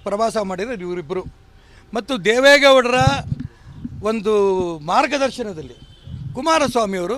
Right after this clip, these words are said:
ಸಾಕಷ್ಟು ಒಳ್ಳೆ ಆಡಳಿತವನ್ನು ರಾಜ್ಯದಲ್ಲಿ ಕೊಟ್ಟಿದ್ದಾರೆ. ಬಿ ಜೆ ಪಿ, ಜೆ ಡಿ ಎಸ್ ಸಮ್ಮಿಶ್ರ ಸರ್ಕಾರದಲ್ಲೂ ಕೂಡ ಒಳ್ಳೆ ಹೆಸರು ಬಂದು ಮತ್ತೆ, ಮತ್ತೆ, ಮತ್ತೆ ಬಿ ಜೆ ಪಿ ಗೆಲ್ಲೋದಕ್ಕೆ ಆ ಸಮ್ಮಿಶ್ರ ಸರ್ಕಾರದ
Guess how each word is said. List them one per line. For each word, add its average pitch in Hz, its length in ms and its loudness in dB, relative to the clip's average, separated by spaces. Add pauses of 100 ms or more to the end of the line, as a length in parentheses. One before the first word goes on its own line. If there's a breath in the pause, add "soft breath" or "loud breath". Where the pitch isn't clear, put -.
(160)
ಸಾಕಷ್ಟು 240 460 -8
ಒಳ್ಳೆ 220 200 -4
ಆಡಳಿತವನ್ನು 170 540 -6
ರಾಜ್ಯದಲ್ಲಿ 143 380 -10
ಕೊಟ್ಟಿದ್ದಾರೆ. 180 400 -10 (480 soft breath)
ಬಿ 208 160 -4
ಜೆ 240 100 0 (100)
ಪಿ, 247 100 -4 (560)
ಜೆ 202 180 2
ಡಿ 220 140 -6
ಎಸ್ - 100 -6 (100)
ಸಮ್ಮಿಶ್ರ 240 440 -4
ಸರ್ಕಾರದಲ್ಲೂ 196 540 -6 (100)
ಕೂಡ 180 100 -8 (140)
ಒಳ್ಳೆ 202 220 -6
ಹೆಸರು 175 260 -8
ಬಂದು 170 200 -4 (640 loud breath)
ಮತ್ತೆ, 170 260 0 (100)
ಮತ್ತೆ, 247 280 -2
ಮತ್ತೆ 233 300 0
ಬಿ 220 120 -4
ಜೆ 220 140 0
ಪಿ 220 80 -6 (200)
ಗೆಲ್ಲೋದಕ್ಕೆ 190 480 -4 (340 loud breath)
ಆ 165 140 -4
ಸಮ್ಮಿಶ್ರ 233 340 -4 (100)
ಸರ್ಕಾರದ 190 480 -4